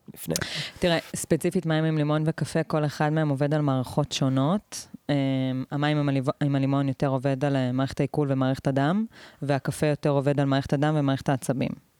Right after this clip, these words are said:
Speaker 1: אוקיי.
Speaker 2: אז, אה, זה קצת כזה זה. תראה, העניין הגדול עם הקפה, אה, קודם כל, יש על זה דיבייט מאוד מאוד גדול בעולם של התזונה,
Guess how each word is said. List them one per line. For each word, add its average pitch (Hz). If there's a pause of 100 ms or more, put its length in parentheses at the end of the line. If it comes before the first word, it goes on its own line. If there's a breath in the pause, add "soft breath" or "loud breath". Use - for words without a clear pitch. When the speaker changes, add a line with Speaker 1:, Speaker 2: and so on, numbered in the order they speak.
(640 loud breath)
Speaker 1:
אוקיי. 143
Speaker 2:
אז, 131
אה, 135 (580)
זה -
קצת -
כזה 127
זה. 165 (280)
תראה, 175
העניין 170
הגדול 175
עם 190
הקפה, 147 (400)
אה, 143
קודם 170
כל, 160
יש 147
על 170
זה 139
דיבייט 139
מאוד 151
מאוד 147
גדול 139
בעולם 147
של 160
התזונה, 170